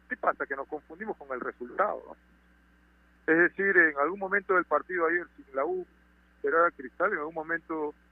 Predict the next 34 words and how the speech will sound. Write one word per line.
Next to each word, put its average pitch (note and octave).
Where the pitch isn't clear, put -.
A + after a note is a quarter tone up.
pudo D#3+
haber D3+
ganado D3+
el D#3
partido. E3
Imagínense D#3
que D3+
ese, C#3+
prácticamente C#3+
el C#3+
autogol C#3
no C#3+
se C#3+
hubiera D3
dado, D3
eh, B2
eh, B2+
y A#2+
la B2
U C#3+
ganaba D3+
y D#3
la B2+
U C3+
ha -
podido C#3
ser C#3
campeón C#3
jugando D#3+
de D#3
la C3
misma D#3
manera, D#3
eh, A#2+